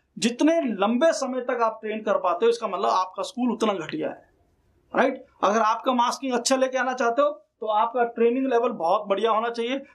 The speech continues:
हमें खुद को भी upgrade करना है। अगर जिन जिन प्रोडक्टों के बारे में हमें खुद को knowledge नहीं है, उनको हमें सीखना है। आप company से सीख सकते हो, कंपनी के डॉक्टर से सीख सकते हो, Right?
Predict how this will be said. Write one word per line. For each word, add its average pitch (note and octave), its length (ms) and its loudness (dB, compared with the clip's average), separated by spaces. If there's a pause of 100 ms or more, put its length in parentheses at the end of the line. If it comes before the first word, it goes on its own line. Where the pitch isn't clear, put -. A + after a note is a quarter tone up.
हमें A3 240 2
खुद A#3+ 280 -2
को D#4+ 120 2
भी D#4 100 0
upgrade B3 400 0
करना A3+ 260 -2
है। A3+ 220 -4 (220)
अगर A3+ 240 2
जिन B3 220 2
जिन C#4 220 0
प्रोडक्टों C4 340 -2
के B3+ 60 -2
बारे A#3+ 180 0
में A#3+ 140 -4
हमें A3+ 240 -4
खुद A3+ 200 -6
को B3 80 2
knowledge A3 300 0
नहीं A3 160 -4
है, B3+ 180 -6 (260)
उनको G3+ 400 4
हमें A3 440 -4 (160)
सीखना A#3 420 2
है। A3+ 280 -2 (440)
आप E3+ 140 0
company G3 360 2
से A#3 100 0
सीख A#3+ 200 -4
सकते A#3 260 -2
हो, A#3+ 80 4
कंपनी A3 300 -2
के A3+ 60 0
डॉक्टर A3 280 2
से A#3 160 0
सीख A#3+ 200 -4
सकते A3+ 300 0
हो, G#3 260 -4 (280)
Right? B3+ 320 0